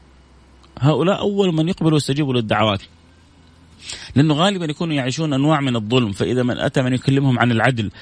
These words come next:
عن الحق، عن الاستقامة، عن نبذ ال-، ال-، الأخلاق ال-، ال-، المشينة السيئة، تجد القلوب على طول تتعاطف. فالفقراء والبسطاء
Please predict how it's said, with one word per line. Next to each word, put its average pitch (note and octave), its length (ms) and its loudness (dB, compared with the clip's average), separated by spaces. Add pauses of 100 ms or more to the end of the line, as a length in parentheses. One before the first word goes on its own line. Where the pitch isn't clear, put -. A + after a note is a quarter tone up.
(240)
عن B2+ 280 2
الحق، A#2 920 0
عن A#2+ 180 -2
الاستقامة، B2+ 1000 -2 (260)
عن C3+ 400 0
نبذ C3+ 520 0
ال-، C3 360 0 (260)
ال-، A#2 580 2 (300)
الأخلاق C#3+ 760 0
ال-، A#2+ 160 -4
ال-، G2+ 280 -2
المشينة C#3+ 640 -2
السيئة، F3 500 -2
تجد E3+ 360 -2
القلوب D3 340 0
على C3+ 180 2
طول D#3 180 -2
تتعاطف. - 580 -6 (2750)
فالفقراء C3 760 2
والبسطاء A#2 1300 0